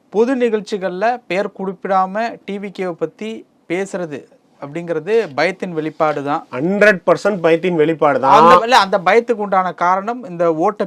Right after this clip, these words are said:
Speaker 1: பிரிச்சுருவாங்க அப்படிங்கிற ஒரு விஷயம்.
Speaker 2: அவர் வந்து நினைக்கிறாரு, நம்ம பேர் சொன்னா வளர்ந்துருவாங்கன்னு. நாங்க வளர்ந்து நிக்கிறோங்கிறதே நீங்க இன்னும் உணரல.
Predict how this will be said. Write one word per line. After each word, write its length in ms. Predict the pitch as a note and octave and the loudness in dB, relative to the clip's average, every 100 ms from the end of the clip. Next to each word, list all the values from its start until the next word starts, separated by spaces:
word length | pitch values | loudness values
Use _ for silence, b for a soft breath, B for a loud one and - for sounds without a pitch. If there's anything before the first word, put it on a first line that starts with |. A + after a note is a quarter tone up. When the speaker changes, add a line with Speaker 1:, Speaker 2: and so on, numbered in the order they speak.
| - | -4
Speaker 1:
பிரிச்சுருவாங்க 540 | G3 G#3 G#3+ G3 F3+ | -6 -4 -4 -4 -4
அப்படிங்கிற 460 | F3 D#3+ D3 E3+ E3+ | -2 -2 -2 -4 -2
ஒரு 180 | D3+ C3+ | -2 -4
விஷயம். 300 | C3 - C#3 | -4 4 6
Speaker 2:
அவர் 200 | D3+ D3+ | 6 6
வந்து 260 | D#3 G#3 | 4 4
நினைக்கிறாரு, 640 | G3+ F#3+ F#3+ G3 E3+ F3+ F#3 | 2 2 2 2 4 2 2
நம்ம 220 | E3+ D#3 | 0 0
பேர் 300 | - F#3 F#3 | 0 -2 0
சொன்னா 320 | F3+ F3 F3+ | 0 0 2
வளர்ந்துருவாங்கன்னு. 800 | D#3+ F3 E3+ D#3+ D3 C#3 C3+ D#3+ | 2 2 2 2 2 -2 0 0
நாங்க 320 | D3+ C#3 C#3 | 2 2 2
வளர்ந்து 440 | B2+ C3+ F#3+ G#3+ G3 | 2 2 2 2 2
நிக்கிறோங்கிறதே 720 | F3 E3 G#3 G#3 G3 F3 G3+ | 0 0 0 0 2 2 2
நீங்க 200 | F#3 E3+ | 2 2
இன்னும் 300 | D#3+ E3+ C3+ | 2 2 0
உணரல. 340 | D3+ D3+ A2+ | 0 -2 -4